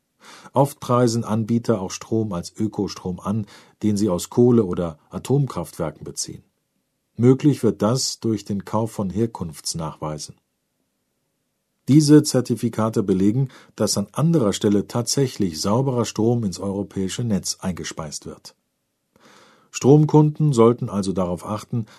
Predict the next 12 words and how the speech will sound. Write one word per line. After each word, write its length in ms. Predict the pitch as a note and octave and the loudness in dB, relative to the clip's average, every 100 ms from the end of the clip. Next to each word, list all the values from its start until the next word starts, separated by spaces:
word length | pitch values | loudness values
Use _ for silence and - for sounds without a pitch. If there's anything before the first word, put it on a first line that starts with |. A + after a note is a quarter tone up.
| _ | _
dass 180 | - G2+ | -8 -4
der 160 | - G2+ | -4 -4
Anbieter 420 | G#2 G#2+ G#2+ G2 | -2 -2 0 -2
tatsächlich 640 | A2 G2+ C3+ C3 A#2 G2 | -2 -4 -2 -2 -2 -2
selbst 420 | - G2+ - - | 0 0 -2 -8
Ökostrom 540 | A#2 - F2+ - F2+ E2 | -6 -4 -4 -6 -10 -6
herstellt. 560 | A2+ - E2 _ - _ _ _ _ _ _ _ A#2+ | -8 -8 -14 _ -20 _ _ _ _ _ _ _ 2
Diverse 480 | A2+ A#2 C3 A#2+ | 6 6 4 4
Siegel 420 | G2+ A2 C3 C3+ B2+ | 4 2 4 4 4
bieten 380 | A#2 A#2+ B2 | 0 -2 -4
eine 180 | G2+ G2 | -2 0
Orientierung, 680 | F2 F#2 E2 B2+ C3 B2+ B2 | 0 -4 -4 2 2 2 -2